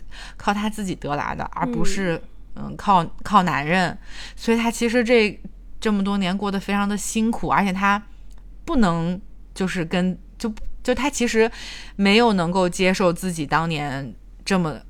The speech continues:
Speaker 1: 这么做，她整个人其实是非常，非常拧巴的。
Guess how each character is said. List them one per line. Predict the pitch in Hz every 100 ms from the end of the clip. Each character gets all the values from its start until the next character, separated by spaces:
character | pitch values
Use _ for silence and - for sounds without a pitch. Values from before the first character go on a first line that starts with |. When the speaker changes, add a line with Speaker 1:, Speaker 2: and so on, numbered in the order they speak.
| -
Speaker 1:
这 | 180
么 | 170
做， | 165 196 170 - 175
她 | 247
整 | 254 180
个 | 208
人 | 214 226
其 | 208
实 | 220
是 | 226 220
非 | 226
常， | 220 214
非 |
常 | 214 202 214
拧 | 185 113
巴 | 143 156
的。 | 160